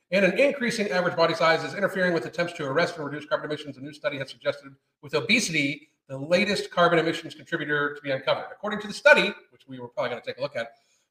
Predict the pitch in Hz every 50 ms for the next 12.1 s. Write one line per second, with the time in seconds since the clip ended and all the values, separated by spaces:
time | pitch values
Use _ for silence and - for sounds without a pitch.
0 | _ - 208 - 208 - 190 175 160 - 180 190 185 185 190 180 156 151 151 151
1 | 175 175 - - - - 151 147 143 143 139 139 135 135 131 131 131 - - -
2 | - 180 185 196 202 190 170 151 147 131 131 135 131 131 175 196 - - - -
3 | 147 135 131 131 131 131 - - - - 196 196 - 135 123 - 135 - 113 104
4 | 104 - - 190 202 - 190 185 175 165 165 160 - - 196 196 208 208 208 196
5 | 175 175 170 165 160 160 160 - - - - 151 165 156 - 151 143 135 - _
6 | _ _ 135 143 151 156 - 185 175 170 165 160 151 143 143 143 - - 151 143
7 | 139 135 - - - _ _ _ _ _ _ _ 135 160 185 180 185 - 175 165
8 | 143 156 139 - - - - 135 127 123 123 - 165 160 160 - 156 135 135 -
9 | 165 156 151 151 143 147 143 - - 147 135 - - - 127 _ 127 - 151 135
10 | 135 127 131 131 131 131 135 135 127 120 117 110 - _ - 117 - 202 202 -
11 | 208 196 202 196 175 - 185 180 175 175 - - 151 135 - 196 170 - - -
12 | _